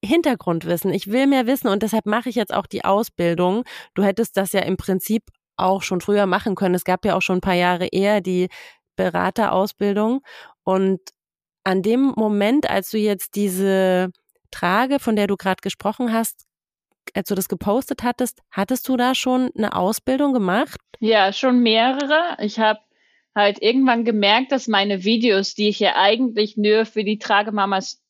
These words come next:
Speaker 2: in die Tragegruppen gemacht habe, die schon erfahren sind und schon rumprobieren,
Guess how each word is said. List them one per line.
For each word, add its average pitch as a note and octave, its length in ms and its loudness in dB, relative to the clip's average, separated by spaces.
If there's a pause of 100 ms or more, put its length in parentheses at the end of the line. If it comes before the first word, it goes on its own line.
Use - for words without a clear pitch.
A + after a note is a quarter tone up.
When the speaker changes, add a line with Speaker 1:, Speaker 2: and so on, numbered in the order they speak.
(140)
Speaker 2:
in G#3+ 400 0
die G3 140 -4
Tragegruppen A3 720 -2
gemacht G3+ 400 -2
habe, F#3+ 160 0
die F#3+ 120 -6
schon G3 280 -8
erfahren F3+ 560 0
sind G3 260 -6
und F3+ 160 -8
schon F3+ 220 -6
rumprobieren, A3+ 880 0